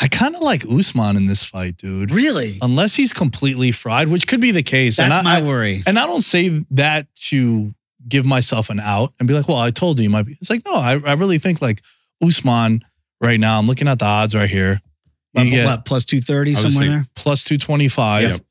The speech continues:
Speaker 1: Man.
Speaker 3: Are any of the decisions listed?
Speaker 1: Nah, not yet.
Speaker 3: Okay.
Speaker 2: I know, I, George, I'm waiting for those to come out because
Speaker 1: Well,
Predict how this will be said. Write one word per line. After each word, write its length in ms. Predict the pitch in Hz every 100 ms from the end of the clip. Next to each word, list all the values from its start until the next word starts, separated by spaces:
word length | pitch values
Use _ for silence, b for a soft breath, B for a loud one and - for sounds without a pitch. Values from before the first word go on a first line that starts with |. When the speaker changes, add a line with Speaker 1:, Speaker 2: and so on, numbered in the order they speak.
| _ _ _ _ _ _ _ _ _ _ _ -
Speaker 1:
Man. 440 | 294 226 127 120 - _ _ _ _ _ _ _ 107
Speaker 3:
Are 80 |
any 160 | 107 127
of 100 | 110
the 340 | 104 98 92 - -
decisions 640 | 101 92 107 101 110 110
listed? 380 | 120 117 135 127 - _ -
Speaker 1:
Nah, 300 | 165 143 123
not 180 | 147
yet. 320 | 120 107 95 92
Speaker 3:
Okay. 180 | 87 - -
Speaker 2:
I 160 | 156
know, 140 | 190 170
I, 180 | 143 170
George, 300 | 156 165 165
I'm 160 | 165
waiting 240 | 160 165 156
for 100 | 160
those 260 | 160 160
to 80 | 160
come 200 | 139 156
out 300 | 151 156 160 -
because 300 | 147 180 165
Speaker 1:
Well, 120 | -